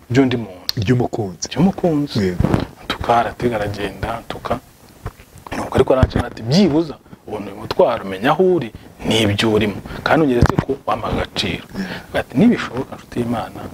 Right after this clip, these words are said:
Speaker 1: uzishakire undi."
Speaker 2: Umubwira gutyo?
Speaker 1: Umubwira gutyo.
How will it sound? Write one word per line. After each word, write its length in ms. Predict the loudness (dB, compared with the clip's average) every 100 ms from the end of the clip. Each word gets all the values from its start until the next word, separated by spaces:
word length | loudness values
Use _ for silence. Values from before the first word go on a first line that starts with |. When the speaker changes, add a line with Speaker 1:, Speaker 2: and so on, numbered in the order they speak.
| -16 -16 0
Speaker 1:
uzishakire 580 | 2 2 0 -8 -8 -8
undi." 200 | -10 -18 -20 -20 _ _ _ _ _ -2
Speaker 2:
Umubwira 420 | 2 4 2 0
gutyo? 320 | -2 -4 -4 -4
Speaker 1:
Umubwira 340 | -2 0 0
gutyo. 180 | 0